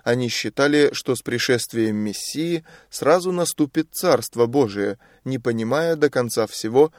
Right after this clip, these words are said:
что Бог говорил или являл им. Вдохновляемые Святым Духом, они записывали вещи, которые сами не могли полностью для себя объяснить. Таким образом,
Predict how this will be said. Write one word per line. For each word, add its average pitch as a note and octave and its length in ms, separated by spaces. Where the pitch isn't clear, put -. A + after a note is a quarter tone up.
что - 280
Бог C#3+ 300
говорил A#2 640
или B2 220
являл A#2+ 640
им. A2 340
Вдохновляемые A#2 1040
Святым G#2 540
Духом, C#3 460
они B2 280
записывали G#2+ 720
вещи, B2 420
которые C3+ 500
сами D3+ 380
не D3+ 180
могли D3+ 380
полностью C3+ 680
для A#2+ 160
себя A2 400
объяснить. A#2+ 720
Таким G#2+ 340
образом, C3 560